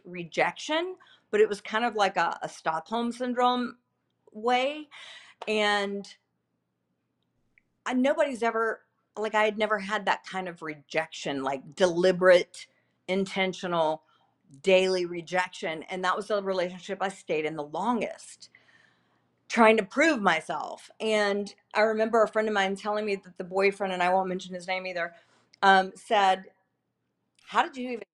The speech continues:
get a girl like her? Like, how did you even, how did you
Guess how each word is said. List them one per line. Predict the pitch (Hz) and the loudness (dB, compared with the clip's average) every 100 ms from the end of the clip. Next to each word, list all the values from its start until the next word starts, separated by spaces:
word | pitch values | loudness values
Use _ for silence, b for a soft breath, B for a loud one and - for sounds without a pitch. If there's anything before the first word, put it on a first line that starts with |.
| - | -8
get | 185 | -6
a | |
girl | 175 123 92 85 | -6 -10 -10 -12
like | - | -18
her? | - - - | -16 -14 -12
Like, | - | -4
how | 202 | 0
did | 240 233 | 0 2
you | 226 | 2
even, | 202 175 170 | 2 2 0
how | - | 0
did | 214 214 | 2 2
you | 208 | -4